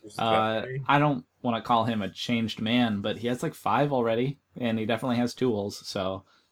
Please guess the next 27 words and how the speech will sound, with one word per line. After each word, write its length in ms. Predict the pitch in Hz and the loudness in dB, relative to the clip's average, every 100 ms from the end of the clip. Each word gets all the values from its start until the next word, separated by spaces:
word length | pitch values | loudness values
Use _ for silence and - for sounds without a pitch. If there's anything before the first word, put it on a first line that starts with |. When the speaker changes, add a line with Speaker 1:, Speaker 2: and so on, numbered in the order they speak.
| _ | _
Speaker 2:
it's 360 | - 113 - - | -10 -10 -10 -2
not 140 | 123 | 0
gonna 140 | 123 110 | 0 -4
shock 340 | - 113 - | 0 0 -2
me 140 | 110 98 | -4 -6
if 80 | |
he 100 | 104 | -4
all 140 | 98 101 | -4 -4
of 40 | |
a 20 | - | -6
sudden 180 | 101 | -6
becomes 280 | 92 101 95 | -8 -8 -8
a 180 | 98 92 - | -8 -10 -10
pretty 200 | - 98 | -8 -6
competent 420 | 101 95 90 87 | -6 -6 -8 -10
major 220 | 98 95 | -10 -10
league 180 | 92 95 | -10 -10
player, 320 | - 87 85 - - | -10 -8 -10 -12 -12
and 220 | - 98 | -10 -6
the 60 | 90 | -6
Speaker 1:
Yeah. 80 | 101 | -6
Speaker 2:
April's 260 | 107 104 | -6 -10
been 180 | - 92 | -10 -10
good 140 | 87 - | -10 -10
to 60 | |
him, 160 | 80 80 | -12 -12
so 340 | - 87 85 | -12 -8 -8